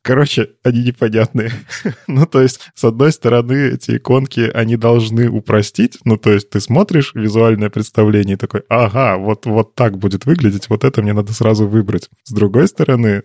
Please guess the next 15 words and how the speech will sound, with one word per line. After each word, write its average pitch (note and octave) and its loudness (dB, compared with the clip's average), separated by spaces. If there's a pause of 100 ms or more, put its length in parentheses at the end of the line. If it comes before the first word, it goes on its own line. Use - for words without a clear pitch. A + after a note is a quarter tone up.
там B2 0
сразу A#2+ 0
набежало G#2 0
комментариев, G2+ 0
что G2+ -2
оно A2+ 0
не D#3+ 2
учитывает D#3 0
положение B2 0
осей, G2+ 0
оно G#2+ 0
не A2+ 0
учитывает B2 0
у A2+ 0
вас B2 -2